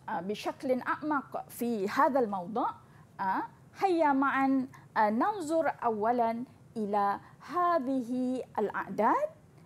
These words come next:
آه، وهو، آه، العدد من أحد عشر إلى تسعة عشر، التي نسميها أيضًا بالأعداد ال-، المركبة.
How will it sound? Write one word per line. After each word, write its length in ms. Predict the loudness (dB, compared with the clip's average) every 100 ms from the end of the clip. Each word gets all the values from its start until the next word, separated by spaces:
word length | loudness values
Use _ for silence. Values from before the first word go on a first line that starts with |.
| -14 -4
آه، 200 | -2 -2
وهو، 960 | -2 2 4 4 2 0 2 4 4 0 -10 -20 -4
آه، 160 | -2 0 -2
العدد 680 | 0 0 4 2 4 2 2
من 460 | 4 4 4 2 -6 -14 -20 -20 -20 -20 -20 -20 -20 -20 2
أحد 380 | 2 4 2 2
عشر 480 | 2 2 2 4 4
إلى 340 | 2 2 0 -2 -20 -8
تسعة 720 | -2 -2 -4 -8 -2 -2 0 2
عشر، 600 | 2 2 2 2 0 -2 -12 -20 -20 -4
التي 460 | -2 0 0 -2 -4
نسميها 800 | -4 -4 -4 0 -2 -2 -2 0 0 2
أيضًا 440 | 0 2 2 2 0 -12 -16
بالأعداد 1300 | -12 -8 0 0 0 -2 -6 -4 -6 0 0 2 2 0 -2 -2 -4 2
ال-، 280 | 2 4 0 -4 -20 0
المركبة. 1000 | 4 6 4 0 4 4 4 2 0 0